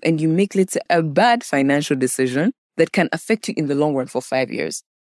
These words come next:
That's why we need to be careful about the thoughts that we entertain or even conversations. Like, I have one of my friends who cannot entertain gossip, cannot entertain things that don't help them grow. They're like, "Hey, it's not my place to be.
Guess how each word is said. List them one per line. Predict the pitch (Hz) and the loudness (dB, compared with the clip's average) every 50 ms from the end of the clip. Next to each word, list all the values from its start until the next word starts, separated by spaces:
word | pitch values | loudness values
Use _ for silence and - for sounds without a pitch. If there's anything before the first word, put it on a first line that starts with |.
| _ - | _ -2
That's | 220 226 - - | -2 0 0 0
why | 233 226 202 - | 0 0 0 0
we | 170 175 | 0 2
need | 175 185 196 190 - | 4 4 4 2 0
to | - 147 | -6 -6
be | 131 135 | -6 -4
careful | - - 175 170 160 - 151 151 | 0 2 2 2 2 0 -2 0
about | 139 131 147 147 139 | 0 2 2 0 0
the | 135 127 | 0 -4
thoughts | - - - 143 143 - - - | -4 -2 -2 -2 -2 -4 -6 -4
that | 135 127 117 - | -2 -2 -2 -2
we | - 131 139 123 - - _ _ _ _ _ - | -4 -2 -2 -2 -2 -6 _ _ _ _ _ -6
entertain | 165 - 160 - - - 143 139 - | -4 -4 -4 -4 -2 0 0 0 2
or | - 262 294 | 4 4 4
even | 254 233 190 143 | 4 2 0 -2
conversations. | - - 151 143 139 135 175 208 214 - - - 135 - - - | 0 -2 -2 -2 -2 -2 -2 -2 -2 -2 -6 -6 -8 -4 0 0
Like, | 170 156 - - - _ _ _ _ _ _ _ _ - | 0 0 0 -4 -14 _ _ _ _ _ _ _ _ 0
I | 165 180 | 2 2
have | 196 202 226 226 202 180 | 4 4 4 4 2 0
one | - - 160 175 180 165 | 0 2 4 4 4 4
of | 139 | 2
my | 139 143 135 | 0 0 0
friends | - - - 151 147 147 135 - | -2 -2 -2 0 0 0 0 -4
who | - - - - 185 180 185 180 - _ | -8 -4 2 4 6 6 6 4 2 _
cannot | - - 147 143 143 147 151 151 143 - - - | -4 0 2 2 4 4 2 2 0 -2 -6 -6
entertain | 143 - - - - - 147 139 135 135 - 147 - | -6 -6 -8 -10 -8 -2 0 0 0 0 -2 -6 -8
gossip, | - 147 139 135 - - 143 135 131 - - _ _ - - - - | -4 -2 -2 -2 -2 -4 -6 -6 -8 -10 -18 _ _ -20 -10 -4 0
cannot | 180 156 156 156 160 160 165 - - | 0 2 4 4 4 4 2 0 -2
entertain | - 131 - 127 - - - 147 147 143 135 | -6 -6 -6 -6 -6 -2 0 0 2 0 0
things | - - - 151 151 143 131 | -2 -2 -2 0 0 -2 -2
that | 127 127 131 147 | -6 -6 -2 -2
don't | 143 139 131 | -2 -2 0
help | - 147 131 - | -2 -4 -4 -4
them | - 123 123 123 | -4 -6 -4 -2
grow. | 131 131 | -2 -2
They're | 127 143 147 151 139 | 2 2 4 2 2
like, | - - - | 2 2 0
"Hey, | 165 - - _ _ _ _ _ _ _ - | 0 0 -2 _ _ _ _ _ _ _ -10
it's | - - 160 | -2 2 2
not | 165 214 - - 240 233 | 2 2 4 4 4 4
my | 226 226 - _ _ _ _ _ - | 4 2 0 _ _ _ _ _ -2
place | - 156 160 175 - - - | 2 4 4 4 4 2 -2
to | 190 | 0
be. | 156 139 156 208 294 | 0 2 0 0 -2